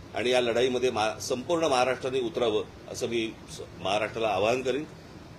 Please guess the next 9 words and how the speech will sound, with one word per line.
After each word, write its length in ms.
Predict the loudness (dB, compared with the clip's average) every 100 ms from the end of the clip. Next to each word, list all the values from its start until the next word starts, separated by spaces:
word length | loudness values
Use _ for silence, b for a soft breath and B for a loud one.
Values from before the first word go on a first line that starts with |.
| -18 -18 -18 -18 -18 -18 -18 -18 -16 -4
महाराष्ट्रातले 580 | 0 0 0 -2 0 2
राजकीय 340 | 2 0 -4
पक्ष 220 | -4 -4 -4
म्हटलं 300 | -2 -2 0
आल्यानंतर 340 | 0 -2 -2 -4
ते 80 | -4
पण 240 | -2 0
आलेच 340 | 2 2 2
ना, 100 | -2